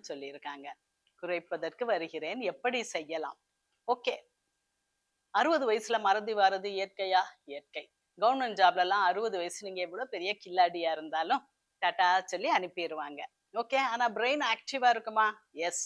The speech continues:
ஆக்டிவா இருக்கும். இன்னும் ஒர்க் பண்ண உடம்புல தெம்பு இருக்கும். ஆனாலும் டாடா சொல்லிடுறாங்க. இப்ப நீங்க வந்து எந்த மாத்திரையும் ரொம்ப நாள் சாப்பிடக்கூடாது. அதுக்கப்புறம், ஆ, ஆனா உங்களுக்கு அந்த ப-, என்ன aim of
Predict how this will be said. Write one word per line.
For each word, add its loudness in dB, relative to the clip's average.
ஆக்டிவா -2
இருக்கும். 0
இன்னும் -2
ஒர்க் 2
பண்ண 0
உடம்புல -2
தெம்பு -2
இருக்கும். 0
ஆனாலும் 4
டாடா 2
சொல்லிடுறாங்க. -2
இப்ப -2
நீங்க 2
வந்து 2
எந்த 0
மாத்திரையும் 0
ரொம்ப 2
நாள் 2
சாப்பிடக்கூடாது. -4
அதுக்கப்புறம், 0
ஆ, 2
ஆனா 4
உங்களுக்கு 2
அந்த 2
ப-, -4
என்ன 2
aim 2
of 4